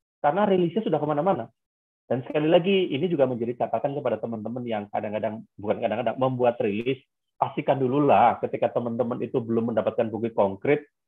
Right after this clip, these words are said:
jangan ditulis beneran. Karena kalau begitu itu ditangkap sama unesco, unesco sudah keluar,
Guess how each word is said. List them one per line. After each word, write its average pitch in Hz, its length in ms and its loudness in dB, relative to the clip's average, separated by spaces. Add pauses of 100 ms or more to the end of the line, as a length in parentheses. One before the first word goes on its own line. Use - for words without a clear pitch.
(160)
jangan 117 240 2
ditulis 117 400 0
beneran. 123 320 4
Karena 143 240 4
kalau 147 160 4
begitu 143 400 -2
itu 151 80 0
ditangkap 147 400 4
sama 147 240 6
unesco, 143 560 2
unesco 160 400 2
sudah 143 160 6
keluar, 170 400 6